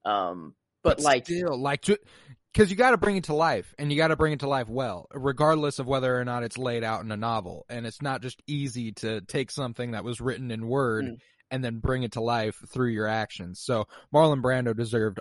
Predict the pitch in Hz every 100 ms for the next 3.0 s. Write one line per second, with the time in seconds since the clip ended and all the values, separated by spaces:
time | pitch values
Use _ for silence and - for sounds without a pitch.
0 | - 135 127 113 101 120 110 104 107 113
1 | 98 _ - 131 135 - 185 214 - 147
2 | 127 113 - 107 101 - 110 107 110